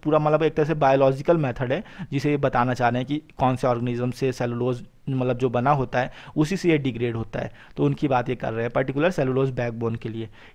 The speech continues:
It may actually take as long as ten to fifteen years to decompose।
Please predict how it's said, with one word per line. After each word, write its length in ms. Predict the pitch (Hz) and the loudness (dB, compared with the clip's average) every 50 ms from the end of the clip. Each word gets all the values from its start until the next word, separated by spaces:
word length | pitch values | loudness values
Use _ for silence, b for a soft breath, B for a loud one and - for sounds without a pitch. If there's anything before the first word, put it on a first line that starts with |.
| B 170 | B 0
It 180 | 180 202 202 202 | 0 2 4 4
may 180 | 180 175 170 - 147 147 | 4 4 4 2 2 0
actually 460 | 139 - - - 147 135 135 156 156 156 - | 0 0 0 -2 -2 2 2 2 0 0 0
take 300 | 156 151 165 165 - - - 135 | 0 2 2 0 -2 -2 0 2
as 220 | 127 131 127 127 | 2 2 2 0
long 240 | 127 123 120 123 127 | -2 -2 -2 -2 -2
as 180 | 135 151 170 - - - | -2 -2 -2 -4 -2 -2
ten 200 | 147 147 151 - | 0 0 0 -2
to 60 | 170 151 | -4 -2
fifteen 380 | - 135 127 - - 143 147 147 | -2 -2 -4 -2 -4 -2 -2 0
years 320 | 131 123 127 139 - - | 0 -2 -2 -4 -4 -6
to 80 | 147 143 | -4 -4
decompose। 500 | 156 - 170 156 131 117 117 107 - | -2 0 0 -2 0 -2 -4 -6 -6